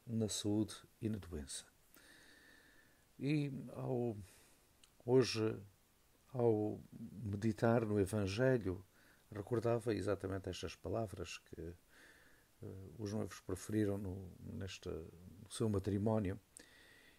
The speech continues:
E me recordava muitas vezes como nós, eh, mesmo cristãos, eh,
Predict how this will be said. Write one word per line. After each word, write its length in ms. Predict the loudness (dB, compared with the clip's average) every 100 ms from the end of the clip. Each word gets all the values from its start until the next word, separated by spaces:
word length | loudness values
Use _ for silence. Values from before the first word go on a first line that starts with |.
| _ 0
E 40 |
me 80 | 0
recordava 460 | 0 2 2 2
muitas 300 | 2 4 4
vezes 320 | 6 0 0 0
como 320 | 2 4 4
nós, 440 | 2 0 -6 -12 -8
eh, 480 | -4 -4 -4 -10 -18 -20 -20 -20 _ _ _ -2
mesmo 300 | 0 0 -2
cristãos, 760 | 2 2 2 0 -2 -6 -10 -6
eh, 180 | -6